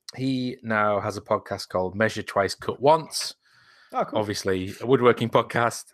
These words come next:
Speaker 1: um, but they talk about all sorts of things. You know, he's lived a hell of a life. He's a trucker. They, they have stories to tell. Um, but this week's episode will have, um, D I Y for knuckleheads on. So Uncle Knackers,
Speaker 2: Ooh,
Speaker 1: who's
Speaker 2: nice.
Speaker 1: like
Speaker 2: Yeah.
Speaker 1: the,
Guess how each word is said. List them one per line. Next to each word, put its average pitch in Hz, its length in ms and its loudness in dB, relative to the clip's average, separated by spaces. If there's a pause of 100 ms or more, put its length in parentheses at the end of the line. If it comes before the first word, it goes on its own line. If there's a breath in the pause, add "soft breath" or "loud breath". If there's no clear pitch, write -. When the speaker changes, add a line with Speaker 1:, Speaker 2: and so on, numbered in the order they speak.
(140)
Speaker 1:
um, 98 400 -2
but 101 160 -2
they 101 120 0
talk 101 180 2
about 95 160 0
all 98 140 2
sorts 95 220 -2
of - 40 -12
things. 95 340 -4
You 95 80 -6
know, 92 80 -4
he's 101 220 -2
lived 95 160 -6
a 90 40 -2
hell 95 140 0
of 90 80 -4
a 95 40 -2
life. 120 280 4
He's 92 140 -8
a 95 60 -12
trucker. 98 440 -2
They, 90 300 -4
they 90 100 -4
have 90 200 -6
stories 95 440 0
to 90 80 -12
tell. 87 380 -8 (500 loud breath)
Um, 95 380 0
but 101 100 -2
this 113 180 2
week's 107 180 -2
episode 98 480 0
will 95 180 -4
have, 95 400 2 (680)
um, 95 520 0 (1120)
D 107 180 2
I 107 140 4
Y 104 640 4
for - 200 0
knuckleheads 113 640 0
on. 139 200 2 (380)
So 101 220 -2
Uncle 110 220 -2
Knackers, 113 500 0
Speaker 2:
Ooh, 110 40 0
Speaker 1:
who's 101 100 0
Speaker 2:
nice. 90 80 -6
Speaker 1:
like 98 340 -2
Speaker 2:
Yeah. 90 160 -10 (320)
Speaker 1:
the, 92 220 2